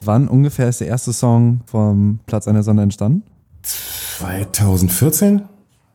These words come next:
Speaker 2: glaub ich, müsste das gewesen sein. Ja, zweitausendvierzehn müsste N-Wort entstanden sein, ja.
Speaker 1: Und welches ist der letzte Song, der entstanden ist?
Speaker 2: Ich glaube, B S M G tatsächlich, der Titelsong.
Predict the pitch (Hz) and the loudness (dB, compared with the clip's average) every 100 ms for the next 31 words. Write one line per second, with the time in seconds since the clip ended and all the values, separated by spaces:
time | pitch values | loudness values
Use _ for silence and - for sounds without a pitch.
0 | _ _ _ - 156 208 214 175 175 185 | _ _ _ -6 -4 -4 -4 -8 -8 -10
1 | 196 190 202 190 95 85 107 104 104 165 | -10 -10 -8 -6 -4 -2 0 2 2 0
2 | 139 95 87 - - 104 101 - - 113 | 0 -2 -4 -10 -16 -16 -18 -18 -10 -4
3 | 113 117 107 117 107 98 87 87 85 82 | -2 0 2 2 2 2 0 -2 -2 -2
4 | 82 78 80 80 104 - _ _ _ - | -4 -4 -6 -10 -16 -20 _ _ _ -4
5 | 107 104 101 95 110 120 104 107 98 110 | 0 2 2 0 -2 -2 -6 -6 -6 -6
6 | 127 123 135 127 127 131 143 170 _ _ | -8 -4 -2 -2 -2 -4 -4 -6 _ _
7 | _ - - - 120 123 139 143 139 139 | _ -8 -6 -2 0 2 2 2 2 0
8 | 117 - _ _ _ _ _ _ - 110 | -4 -10 _ _ _ _ _ _ -4 -2
9 | 113 110 98 131 87 82 82 80 92 - | 0 0 2 2 0 -2 -4 -6 -8 -8
10 | - 101 90 80 | -6 -6 -4 -6